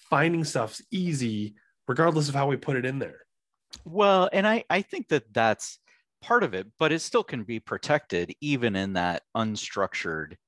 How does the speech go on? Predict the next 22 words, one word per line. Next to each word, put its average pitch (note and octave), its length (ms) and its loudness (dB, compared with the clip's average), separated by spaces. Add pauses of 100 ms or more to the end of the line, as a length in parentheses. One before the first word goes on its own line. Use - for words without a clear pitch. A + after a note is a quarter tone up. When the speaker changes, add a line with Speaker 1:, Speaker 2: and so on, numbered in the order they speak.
(500)
Speaker 2:
data G#2 320 0
manner. F#2 420 -6 (140)
So G#2+ 500 4 (380)
I, A2+ 220 2 (380)
I C#3+ 260 4
really, A#2+ 840 -2 (180)
I A2+ 80 4
love C3+ 260 4
the A#2+ 120 4
zero A#2 340 2
trust - 720 -2 (2000)
framework. G#2+ 880 -2 (220)
Speaker 1:
Right. A#2+ 260 -4 (280)
Speaker 2:
But C3+ 240 6 (120)
that C3+ 380 4
is, G#2+ 800 0
the G#2+ 280 -8 (140)
zero C#3 360 4
trust C3 420 0
is G2+ 180 -8
really G#2+ 280 -4
difficult G2+ 640 -4